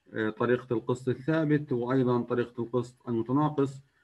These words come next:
اليوم إن شاء الله سنركز في هذه المحاضرة، آه، القصيرة على طريقة، آه، إعادة التقدير. طبعًا هي إحدى طرق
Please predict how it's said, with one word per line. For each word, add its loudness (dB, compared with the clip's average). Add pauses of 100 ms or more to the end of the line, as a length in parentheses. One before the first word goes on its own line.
(180)
اليوم 4
إن 4
شاء 2
الله 2
سنركز 0
في 2
هذه 4
المحاضرة، 0
آه، -6
القصيرة 2 (680)
على 4
طريقة، 2 (120)
آه، -4
إعادة 4
التقدير. -2 (100)
طبعًا 0
هي 2 (160)
إحدى 0 (220)
طرق 2